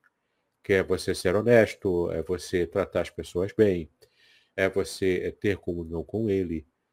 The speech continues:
entende? Então, não adianta a gente querer tapar sol com peneira. Se a gente tá andando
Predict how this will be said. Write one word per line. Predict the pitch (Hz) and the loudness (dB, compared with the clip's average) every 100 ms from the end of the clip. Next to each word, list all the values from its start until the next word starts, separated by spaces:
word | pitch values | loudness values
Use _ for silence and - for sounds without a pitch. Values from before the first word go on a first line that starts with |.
| _ - | _ -20
entende? | 85 110 110 82 | -4 0 0 -2
Então, | 76 - 120 123 _ _ - | -6 0 0 -2 _ _ -6
não | 131 | -4
adianta | 127 113 147 147 - 80 85 | -2 -2 0 -2 -2 -2 -2
a | 85 | -2
gente | 92 92 | -2 -6
querer | - 90 101 | -6 -2 0
tapar | - 92 101 98 | 0 -2 0 -4
sol | - 107 | -2 -4
com | - 113 | -2 -4
peneira. | 127 117 87 71 - _ _ _ _ _ _ - | -2 0 0 -2 -8 _ _ _ _ _ _ -12
Se | - | -2
a | 95 | -2
gente | - 101 127 - | 2 0 0 -2
tá | 127 - 101 85 73 _ 95 | -2 2 4 2 -4 _ -4
andando | 104 87 101 98 78 76 | -4 -2 0 0 -2 -8